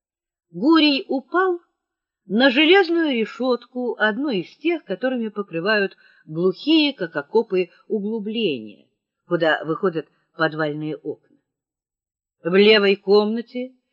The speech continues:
несмотря на угар от водки и страстей, всё же расслышали странные звуки,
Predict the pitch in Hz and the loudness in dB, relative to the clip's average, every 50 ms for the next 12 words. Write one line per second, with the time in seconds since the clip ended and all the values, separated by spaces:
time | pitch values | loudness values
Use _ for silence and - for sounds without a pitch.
0 | _ _ _ _ _ - 165 208 262 262 - 262 294 302 294 - 277 285 240 202 | _ _ _ _ _ -2 0 2 2 2 2 2 2 2 2 0 0 2 2 2
1 | 190 185 185 190 190 185 156 160 147 135 127 127 127 - 143 143 156 147 123 _ | 2 0 -2 -2 -4 -2 0 0 0 0 0 -2 -4 -6 -6 -4 -4 -4 -4 _
2 | - 123 123 117 117 _ - 104 113 - _ _ - 143 196 262 - - - 147 | -12 -12 -12 -12 -12 _ -14 -14 -14 -14 _ _ -4 -4 -4 -4 -4 -8 -6 -4
3 | 156 156 175 185 196 190 _ _ _ _ _ - 190 202 202 208 - - - 339 | -4 -2 -2 -4 -6 -6 _ _ _ _ _ -2 0 2 0 0 -2 -6 0 4
4 | 370 403 381 320 - - 160 131 139 135 - _ - 143 135 127 120 113 113 117 | 6 6 6 4 2 -4 -6 -6 -6 -8 -10 _ -4 -2 -2 -2 -2 -6 -8 -8
5 | 117 117 113 120 123 139 226 294 311 - - 294 302 311 294 | -8 -10 -8 -10 -8 -4 -2 -2 -2 -4 -4 -4 -4 -4 -4